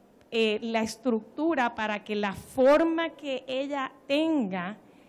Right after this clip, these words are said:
haga lo que se quiere para acercarse a la necesidad del artista. Esto puede ser y parecer súper sencillo, pero realmente no es tan sencillo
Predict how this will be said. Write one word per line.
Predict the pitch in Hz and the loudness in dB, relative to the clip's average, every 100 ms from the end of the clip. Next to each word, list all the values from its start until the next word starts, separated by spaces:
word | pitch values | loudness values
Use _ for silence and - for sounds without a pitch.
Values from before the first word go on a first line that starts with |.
| - - | -14 -6
haga | 269 311 302 | -4 0 2
lo | 277 247 | 4 2
que | 233 208 | 0 -6
se | - 202 | -8 -10
quiere | - 277 294 285 220 208 - - - - | -8 -4 -2 -2 -4 -6 -8 -18 -18 -6
para | 226 226 | -4 -4
acercarse | 220 233 226 - 311 330 294 | -4 -8 -8 -4 -2 -2 -2
a | 247 | -2
la | 214 | -2
necesidad | 208 - 190 214 196 202 | -4 -6 -10 -6 -4 -2
del | 214 | -2
artista. | 202 - 170 - 175 165 - - - - | -6 -10 -20 -18 -20 -20 -20 -20 -14 -4
Esto | 254 294 | 0 0
puede | 294 294 294 | 4 4 4
ser | - 277 269 277 - | 4 4 2 -2 -10
y | |
parecer | - 226 208 233 | -4 -4 -2 -4
súper | 233 262 247 240 | -4 -8 -10 -12
sencillo, | 233 220 - 247 254 226 196 196 - - - - | -12 -14 -4 4 6 6 4 0 -8 -20 -20 -6
pero | 233 220 226 208 | 0 2 2 2
realmente | 220 214 233 254 254 254 247 226 220 - - - | 2 0 2 2 0 0 0 2 0 -4 -16 -6
no | 220 214 233 277 | -2 2 4 4
es | 320 - | 0 -2
tan | 262 240 | -2 -2
sencillo | 247 240 - 233 214 196 202 | -2 -2 -4 -2 0 2 2